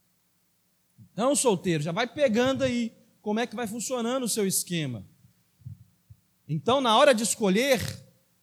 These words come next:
bem ou largar bem, é antes do casamento.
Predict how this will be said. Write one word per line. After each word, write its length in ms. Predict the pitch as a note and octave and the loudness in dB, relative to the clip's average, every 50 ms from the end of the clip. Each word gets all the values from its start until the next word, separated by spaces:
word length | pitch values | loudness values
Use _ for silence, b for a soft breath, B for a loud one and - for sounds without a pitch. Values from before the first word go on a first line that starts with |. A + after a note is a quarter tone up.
| _ _ _ _ _ _ _ _ _ - | _ _ _ _ _ _ _ _ _ -14
bem 720 | A#2+ A#2 D#3+ A3 B3 C#4 D4 C#4 A#3+ F#3 C#3+ A2+ - - - - | -6 0 2 2 2 2 0 0 -2 -2 -4 -6 -10 -14 -16 -10
ou 160 | F#3+ G3+ G#3 | -4 -2 0
largar 880 | G3+ G3 F3+ D#3+ D#3 D3+ D3+ A3+ C4 C#4 C4 G#3 D#3 B2 - - _ _ _ _ _ | 0 0 0 0 -2 -2 -2 0 0 0 0 -2 -4 -10 -14 -20 _ _ _ _ _
bem, 600 | - C3 B2+ G#3+ B3 C#4 D4 C4 G3+ C#3+ G#2 - - _ _ _ | -12 -6 -2 -2 0 0 -2 -4 -6 -8 -10 -14 -20 _ _ _
é 120 | - G#3 | -10 -8
antes 280 | G#3 A3+ B3+ C#4 G#3 G#3 | -6 -4 -4 -4 -4 -6
do 80 | G3+ A#3 | -8 -8
casamento. 640 | - C4 A#3 G#3+ C4+ B3 A3 G#3 A3+ B3 - - | -8 -8 -6 -4 -4 -4 -4 -4 -6 -8 -10 -14